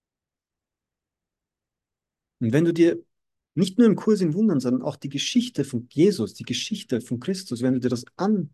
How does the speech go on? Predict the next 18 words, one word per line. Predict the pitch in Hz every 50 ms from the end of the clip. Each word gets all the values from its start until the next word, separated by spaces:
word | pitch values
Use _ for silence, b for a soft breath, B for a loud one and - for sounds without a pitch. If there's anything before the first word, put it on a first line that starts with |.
| _ _ _ _ _ _ _ _ _ _ _ _ _ _ _ _ _ _ _ _ _ _ _ _ -
anschaust, | - - 123 110 101 98 98 - - -
anhörst, | 135 151 131 110 113 113 107 101 90 - - _ - _ _ _ _ _ _ _ _ _ _ _ _ _ _ _ _ _ _ _ _ _ _ _
dass | - 120 117 -
er | - - - _ -
immer | 208 220 233 233 226
nur | 208 196 214 220
die | 185 185 156 139
Wahrheit | 170 208 214 170 165 165 - -
sieht, | - - - - _ _ - _ _ _ _ _ _ _ _ -
immer | 202 214 214 220 226 214
nur | 190 202 220 214
den | 196 185
Sohn | 160 - - 170 185 185 170
Gottes, | 175 175 175 180 - - - - - - _ _ _ _ _ _ _
immer | - 196 208 220 220 196
nur | 185 196 196
den | 175 165 147 143
Willen, | 185 185 135 110 - -